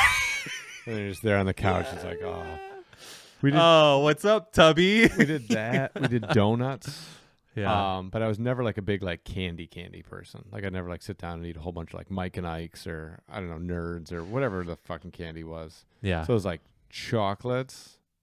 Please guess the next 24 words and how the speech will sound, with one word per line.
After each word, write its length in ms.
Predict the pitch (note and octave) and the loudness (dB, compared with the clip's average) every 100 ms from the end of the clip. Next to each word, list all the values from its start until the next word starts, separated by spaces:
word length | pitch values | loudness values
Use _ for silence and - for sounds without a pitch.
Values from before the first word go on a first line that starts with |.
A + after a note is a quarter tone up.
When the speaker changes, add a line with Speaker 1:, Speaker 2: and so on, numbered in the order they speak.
| - | -6
Speaker 1:
and, 460 | F2+ D#2+ D#2 D2+ - | -6 -6 -10 -14 -12
like, 220 | E2+ D#2 _ | -10 -10 _
sweets, 840 | - - F2+ D#2+ - _ - _ - | -20 -14 -12 -12 -16 _ -20 _ -4
but 80 | |
Speaker 2:
Yeah. 60 | F2+ | -2
Speaker 1:
it 60 | F2+ | -2
wasn't, 280 | F2+ E2+ F2 | -4 -6 -14
like, 200 | D2+ - | -18 -18
candy. 560 | - D2+ C#2 - - _ G2 | -16 -16 -16 -20 -20 _ -10
I've 100 | F#2 | -8
never 160 | E2+ | -6
been 120 | E2 D#2+ | -8 -10
a 40 | |
big, 200 | E2 E2 | -12 -14
like, 160 | D2+ - | -16 -16
candy 360 | - D#2+ E2+ - | -18 -16 -18 -18
guy. 260 | - - _ | -18 -20 _
Speaker 2:
Yeah. 300 | - F2 D#2 D#2+ - | -6 -6 -6 -12 -6
Speaker 1:
And 100 | G2 | -4
as 140 | F#2 | -2
I've 120 | G2 | -4
gotten 220 | G2 F2 E2+ | -4 -4 -4
older, 320 | E2+ E2+ E2 | -6 -6 -8
like, 320 | D2+ D2 - | -10 -12 -16